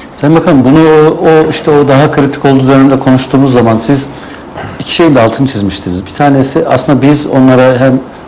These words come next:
uluslararası düzeyde ve hukuki altyapısı olan bir sistemi de öneriyoruz. Yani onlara aslında çok da ta-, alışık olmadıkları yeni bir yöntem de öneriyoruz ve üstelik de Halk Bankası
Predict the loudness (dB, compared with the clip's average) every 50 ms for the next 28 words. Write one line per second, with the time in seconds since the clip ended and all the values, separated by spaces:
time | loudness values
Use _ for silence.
0 | -8 -4 -2 -2 0 0 0 0 0 0 -2 0 2 2 2 2 2 2 0 0
1 | 0 -4 -10 -16 -18 -18 -12 -4 -2 0 0 0 0 -2 -4 -2 0 0 0 2
2 | 0 0 -2 -4 -6 -4 -2 0 2 2 2 4 2 2 0 -2 -6 -10 -14 -16
3 | -18 -18 -18 -16 -16 -10 -4 0 0 2 2 2 2 2 2 0 0 -2 -4 -4
4 | -8 -12 -14 -16 -18 -18 -16 -8 -4 0 0 2 2 2 0 0 0 0 2 2
5 | 2 0 0 -2 -2 -4 -4 -4 -6 -6 -2 -2 -2 -2 -4 -8 -10 -6 -4 -4
6 | -4 -6 -10 -14 -16 -12 -8 -8 -4 -2 -2 -2 -4 -4 -2 -2 0 0 0 0
7 | -2 -2 0 0 2 2 2 2 2 2 0 0 0 0 2 2 2 2 0 -2
8 | -4 -10 -14 -18 -18 -18 -12 -6 -2 0 2 2 4 4 2 2 2 2 2 2
9 | 2 2 2 0 -2 0 0 0 0 0 0 -2 -2 -2 -2 -4 -4 -2 -2 -4
10 | -4